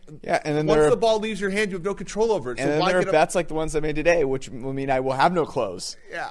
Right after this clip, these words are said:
Speaker 2: I
Speaker 1: So, you know,
Speaker 2: I get what
Speaker 1: it's
Speaker 2: you're
Speaker 1: like
Speaker 2: saying. I get what you're saying, and it is frustrating. But, like, but the point of the, the fact of the matter is, you're not gonna quit betting, and you
Speaker 1: <laughs> No.
Speaker 2: <laughs> and, and so, so, and you're make-, like,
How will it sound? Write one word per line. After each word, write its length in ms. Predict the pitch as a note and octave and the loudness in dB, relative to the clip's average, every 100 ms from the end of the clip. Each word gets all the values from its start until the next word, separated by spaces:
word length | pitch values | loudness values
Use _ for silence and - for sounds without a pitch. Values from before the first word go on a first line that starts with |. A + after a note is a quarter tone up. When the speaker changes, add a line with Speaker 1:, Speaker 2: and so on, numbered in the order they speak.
| - | -2
Speaker 2:
I 60 | |
Speaker 1:
So, 320 | F3 F#3 F#3 D3+ | 4 6 6 4
you 180 | F#3+ F3 | 0 2
know, 120 | C#3+ | 2
Speaker 2:
I 60 | |
get 100 | F#3 A#3+ | 2 -2
what 80 | |
Speaker 1:
it's 80 | - | -4
Speaker 2:
you're 80 | G#3+ | -2
Speaker 1:
like 80 | F#3+ | 0
Speaker 2:
saying. 240 | G3+ E3+ D#3 | 0 -2 -4
I 80 | F3+ | -4
get 120 | A3+ | -4
what 140 | A3+ | -6
you're 80 | G#3+ | -8
saying, 240 | G3+ F3+ E3+ | -4 -2 -2
and 100 | F3 | 0
it 80 | |
is 180 | G3 G#3+ | 0 0
frustrating. 540 | G3 E3 - B2+ A#2 A#2 | 0 -2 -2 -4 -6 -4
But, 260 | E3 E3 | -6 -4
like, 240 | E3+ D#3+ - - - - | -6 -8 -14 -16 -12 -4
but 440 | F3+ F3+ - - | -2 -4 -10 -12
the 100 | E3 | -12
point 300 | - G#3+ A3 | -10 -6 -4
of 60 | G3 | -4
the, 60 | D#3 | -8
the 260 | - E3 | -10 -8
fact 180 | D3+ F#3+ | -4 -4
of 40 | F3+ | -4
the 60 | |
matter 180 | E3+ D#3 | -2 -2
is, 160 | C3+ C3+ | -2 -4
you're 80 | |
not 180 | D3 F3 | -4 -2
gonna 140 | G3 F3+ | -4 -4
quit 240 | G3+ G3 | -2 0
betting, 400 | A#2 G2 F#2+ B2+ - - - - - D3+ | 0 -2 -10 -14 -18 -20 -20 -20 -14 -8
and 500 | D3+ D3 D3 C#3+ C#3 - - | -4 -4 -6 -8 -14 -20 -16
you 400 | C3+ D#3+ D#3 - | -8 -6 -6 -8
Speaker 1:
<laughs> 20 | |
No. 440 | B2+ B2+ B2+ C#3+ - | -4 0 2 0 4
Speaker 2:
<laughs> 520 | A3+ - - F3+ F3+ | 2 4 -2 -2 -4
and, 440 | E3+ E3+ E3 C#3 - - - | -2 -2 -6 -12 -18 -20 -6
and 360 | F3 F3 E3 - - | -4 -4 -6 -10 -10
so, 420 | - G3+ F#3+ - - - | -2 0 0 -4 -12 -16
so, 440 | - G3+ F#3 F3 F3+ E3+ | -8 -2 0 -2 -6 -8
and 160 | F3 | -4
you're 120 | E3+ | -4
make-, 440 | D#3+ D#3+ F#3+ F3+ E3 | -2 0 -2 -2 -2
like, 220 | D#3+ | -2